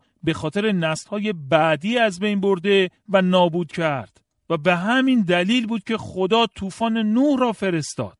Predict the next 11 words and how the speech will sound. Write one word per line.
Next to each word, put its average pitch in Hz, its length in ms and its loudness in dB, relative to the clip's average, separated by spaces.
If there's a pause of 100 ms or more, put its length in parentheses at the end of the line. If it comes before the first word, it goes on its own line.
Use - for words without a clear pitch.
خدا 190 220 2
بدین 196 220 2
وسیله 202 680 2 (240)
نسل‌های 202 600 0
بعدی 180 640 2
بشری 175 560 -2
را 214 140 -2
حفظ 233 460 -2
می‌کند. 160 580 -6 (340)
دوست 175 300 0
من، 170 420 0